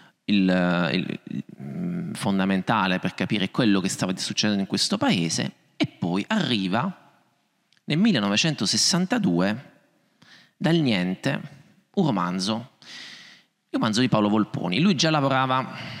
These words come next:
a Ivrea, lui già era proprio dentro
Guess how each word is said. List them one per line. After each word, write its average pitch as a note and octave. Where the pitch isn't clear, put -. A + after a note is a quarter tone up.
a A2+
Ivrea, F#2
lui A#2+
già B2
era A2
proprio A2+
dentro G2